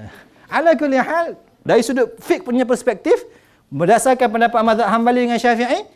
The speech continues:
lutut dengan pusat sendiri bukanlah termasuk di kalangan aurat. Baik. Aurat wanita di sisi mazhab Syafi'i ialah seluruh tubah, eh, tubah, tubuh,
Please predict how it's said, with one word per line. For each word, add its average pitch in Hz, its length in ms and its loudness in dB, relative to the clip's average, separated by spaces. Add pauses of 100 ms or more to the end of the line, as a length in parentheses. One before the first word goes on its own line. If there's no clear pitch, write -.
(500)
lutut 233 400 0
dengan 214 400 -2 (320)
pusat - 400 0
sendiri 220 320 0
bukanlah 190 400 -2
termasuk 175 320 -6
di 147 40 -6
kalangan 151 360 -4 (360)
aurat. 95 840 -4 (1600)
Baik. 110 200 -6 (2500)
Aurat 247 400 4
wanita 247 400 4
di 233 80 4
sisi 233 240 4
mazhab 233 320 6
Syafi'i 233 240 2
ialah 220 80 4
seluruh 247 400 4
tubah, 226 400 2
eh, 214 120 2 (120)
tubah, 120 560 0 (400)
tubuh, 247 640 2